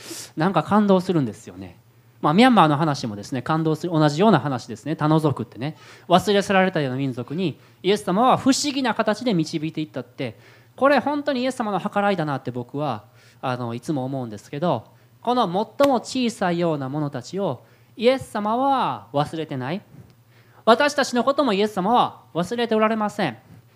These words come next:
自分のことを忘れてるんじゃないかなと思っておられる方ですね、イエス様は忘れてないですよ。ストリーミング見ておられる方、一人で見ている方のこともイエス様は忘れてないんですね。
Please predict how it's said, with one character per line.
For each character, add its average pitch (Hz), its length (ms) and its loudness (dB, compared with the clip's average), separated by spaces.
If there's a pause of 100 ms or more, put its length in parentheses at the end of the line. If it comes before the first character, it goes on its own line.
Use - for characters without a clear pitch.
(120)
自 175 140 -2
分 240 160 2
の 254 80 2
こ 294 100 0
と 247 80 2
を 226 40 0
忘 262 200 4
れ 277 80 6
て 285 80 0
る 277 80 2
ん 262 60 2
じ 220 40 6
ゃ 208 40 4
な 208 120 2
い 220 60 -4
か 214 80 -2
な 190 160 2
と - 80 -4
思 185 260 -2
っ 214 60 -4
て 214 80 -4
お 202 40 0
ら 208 80 0
れ 202 100 -2
る 202 60 -8
方 185 180 -4
で 147 80 -10
す - 100 -14
ね、 127 220 -6 (240)
イ 196 60 2
エ 262 80 4
ス 262 40 -10
様 202 220 2
は 165 120 2
忘 208 120 -4
れ 220 100 4
て 220 140 0
な 151 100 4
い 151 60 0
で 135 100 -4
す 135 140 -8
よ。 139 80 -2
ス - 60 -8
ト 233 100 0
リ 233 80 2
ー - 20 0
ミ 247 80 2
ン 247 40 0
グ 247 60 0
見 247 80 0
て 254 60 0
お 240 60 4
ら 233 80 4
れ 226 100 -4
る 226 100 -2
方、 220 220 -2
一 - 60 -6 (120)
人 269 40 0
で 226 140 -2
見 214 100 -6
て 220 80 -2
い 214 40 2
る 220 60 0
方 214 220 0
の 170 80 0
こ 170 100 -6
と 143 100 -6
も 175 300 -2 (240)
イ 190 80 -2
エ 240 80 2
ス 240 80 -14
様 175 220 -2
は 175 320 0 (400)
忘 190 260 4
れ 220 80 2
て 220 300 2
な 139 180 -2
い 165 60 -2
ん 147 40 -4
で 123 100 -6
す - 120 -16
ね。 113 220 -10